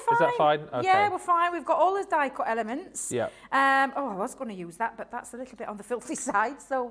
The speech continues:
Speaker 1: um, I'll clean that after the show. I don't know who's been using that. Uh, let me bring you
Speaker 2: Craig.
Speaker 1: back in, mister. <laughs> We're bl-, we're blaming Michelle.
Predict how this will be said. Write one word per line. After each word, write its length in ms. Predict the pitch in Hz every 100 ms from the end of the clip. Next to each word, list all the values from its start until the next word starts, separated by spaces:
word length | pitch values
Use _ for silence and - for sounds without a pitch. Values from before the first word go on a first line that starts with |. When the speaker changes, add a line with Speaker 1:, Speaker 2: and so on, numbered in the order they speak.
| 254
Speaker 1:
um, 280 | 247 254 247 - _ _ 226
I'll 60 | -
clean 240 | 277 254
that 120 | 247
after 220 | 226 226 208
the 100 | 202
show. 420 | - 175 202 262 - _ _
I 40 | -
don't 160 | -
know 80 | 165
who's 140 | 226 392
been 220 | 262 175
using 340 | 220 220 175
that. 240 | 214 226 - - - -
Uh, 240 | 262 269 277 349
let 100 | 285
me 60 |
bring 220 | 143 262
you 60 | 247
Speaker 2:
Craig. 40 |
Speaker 1:
back 220 | 254 - 277
in, 140 | 240
mister. 340 | 240 - 226 - - - -
<laughs> 80 | - - - - - - _ 554 - 587 480 311 466 302
We're 400 | 370 - 294 240
bl-, 80 | 247 - - -
we're 80 | 196
blaming 480 | 190 214 220 220 220
Michelle. 560 | 208 - 190 165 156